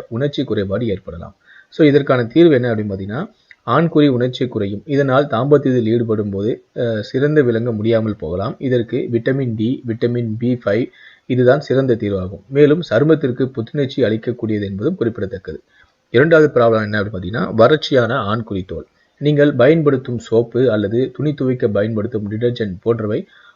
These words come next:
ஆண்குறி சருமம் வளர்ச்சியாக காரணியாக இருக்கிறது.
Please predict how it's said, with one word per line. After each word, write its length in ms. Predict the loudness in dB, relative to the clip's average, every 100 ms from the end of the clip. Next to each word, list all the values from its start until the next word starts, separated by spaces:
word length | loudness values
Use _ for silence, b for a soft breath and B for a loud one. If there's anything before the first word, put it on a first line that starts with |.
| -4
ஆண்குறி 400 | 0 2 2 2
சருமம் 420 | 2 0 0 0
வளர்ச்சியாக 680 | 2 0 0 0 0 0 -4 _ 2
காரணியாக 420 | 4 4 2 0
இருக்கிறது. 460 | -2 -2 -8 -10